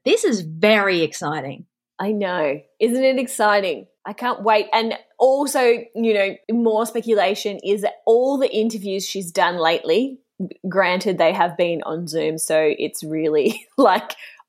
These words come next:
Speaker 2: only from the waist up, but she's wearing shirts and loose-fitting stuff, which is not really Meg's style. Normally, she's a, a tight-fitting dress. Even when she was pregnant, she was wearing those, you know, pencil skirt type dresses.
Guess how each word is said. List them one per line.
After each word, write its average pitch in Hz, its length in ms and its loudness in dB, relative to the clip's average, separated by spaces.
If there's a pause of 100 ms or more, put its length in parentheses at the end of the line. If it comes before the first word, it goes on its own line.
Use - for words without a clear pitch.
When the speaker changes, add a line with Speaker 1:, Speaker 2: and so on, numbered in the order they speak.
Speaker 2:
only 180 300 0
from 190 180 -6
the 185 80 -2
waist 175 400 0
up, 165 260 2 (240)
but - 140 -4
she's 240 260 -2
wearing 185 640 0
shirts - 760 0
and 190 240 -6
loose-fitting 180 540 -4
stuff, 165 360 -2
which 208 160 -4
is 240 160 0
not 247 400 4
really 202 380 2
Meg's 175 400 -6
style. 160 380 -2
Normally, 190 500 -4 (180)
she's 185 480 -8
a, 156 300 -2 (220)
a 165 140 -8
tight-fitting 175 960 -2 (120)
dress. - 460 -10
Even 190 300 -2
when 170 240 -4
she 165 260 -8
was 156 520 -8
pregnant, 226 340 0
she 180 100 -4
was 180 100 -2
wearing 175 200 -4
those, 151 420 -6 (160)
you 165 140 -4
know, 107 120 -10 (260)
pencil 202 280 -2
skirt 170 480 0 (200)
type - 300 0
dresses. - 580 -10